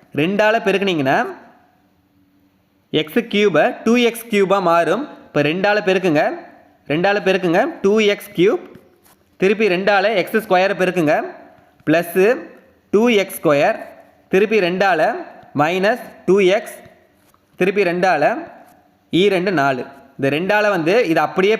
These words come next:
பெருக்கியிருக்கோம். ஏன் பெருக்கியிருக்கோம்னா, இங்க டூ எக்ஸ்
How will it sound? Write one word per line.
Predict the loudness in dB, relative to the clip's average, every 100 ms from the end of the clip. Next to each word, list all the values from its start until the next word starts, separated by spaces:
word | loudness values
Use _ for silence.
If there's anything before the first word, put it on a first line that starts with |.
| 0
பெருக்கியிருக்கோம். | 0 0 0 0 -2 -6 -20 _ -2 0
ஏன் | 2 0
பெருக்கியிருக்கோம்னா, | 0 -2 0 0 2 0 0 0
இங்க | -2 0
டூ | 0 2
எக்ஸ் | -2 -6